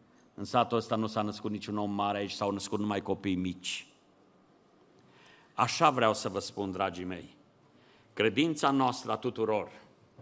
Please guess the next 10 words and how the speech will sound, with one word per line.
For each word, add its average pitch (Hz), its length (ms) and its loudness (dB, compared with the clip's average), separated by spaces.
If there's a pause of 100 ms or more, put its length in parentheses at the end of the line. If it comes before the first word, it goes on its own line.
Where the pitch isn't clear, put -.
(460)
e 165 140 -6
mică. 160 300 -2 (2250)
E 180 200 6
poate 160 640 6 (1200)
neînsemnată, 139 920 6 (1700)
ca 165 160 8
un 156 160 6
grăunte 135 760 4 (200)
de 113 140 4
muștar. 107 680 0